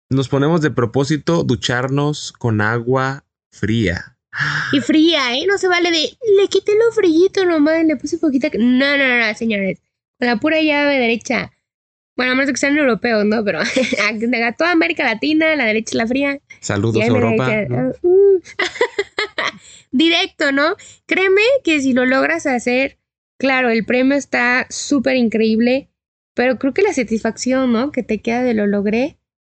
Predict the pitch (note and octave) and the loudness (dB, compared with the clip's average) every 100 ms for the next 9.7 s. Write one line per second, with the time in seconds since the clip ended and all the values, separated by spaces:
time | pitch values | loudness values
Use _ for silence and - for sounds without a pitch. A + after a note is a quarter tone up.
0 | - A3+ B3 B3 B3 B3 C#4 C4 A#3 A3+ | -4 -2 -2 -2 -6 0 0 2 0 0
1 | B3+ C4+ A#3 A3 - A#3+ B3+ B3+ A#3+ - | 0 0 0 0 0 0 2 0 -2 -2
2 | E4+ G#4+ G#4+ F#4+ D#4+ D4+ F#4+ A4+ A#4+ - | -2 0 -2 0 2 2 2 2 2 0
3 | - A#4+ G#4 - D#4+ D4+ A#4 A4+ E4 - | -2 -6 -10 -2 -2 0 0 2 0 0
4 | D#4+ F4 A4+ A4+ C#4+ C4+ B3 A3 B3 A3+ | 0 2 2 2 0 2 0 2 2 0
5 | - _ _ _ - C#4 D#4 D4 C4 D4 | -4 _ _ _ -4 -2 0 -2 -2 -2
6 | A4 - _ _ _ _ _ - A3+ G#3+ | -2 -8 _ _ _ _ _ -4 0 2
7 | G3 F3+ - - A3 - G#3 A#3+ C#4 C4 | 0 -2 -16 -6 -6 -4 -4 -2 0 0
8 | G#3+ A3+ C4+ A3+ G#3 G3+ A3 B3 B3 G#3 | 0 -2 -2 -4 -4 -4 -8 -4 -4 -2
9 | F#3+ - F#3 - G#3+ G#3 | -6 -4 -8 -4 -2 -2